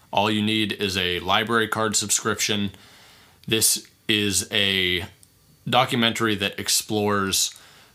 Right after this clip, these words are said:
from a man's perspective, or rather from multiple men's perspective,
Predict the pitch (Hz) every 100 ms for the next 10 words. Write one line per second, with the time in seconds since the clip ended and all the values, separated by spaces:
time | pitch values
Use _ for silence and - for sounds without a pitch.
0 | _ _ - - - 135 135 123 117 113
1 | 107 - 101 - 90 - 87 - 110 101
2 | 92 120 104 101 - 98 101 98 98 95
3 | 95 92 - 107 92 92 - 90 87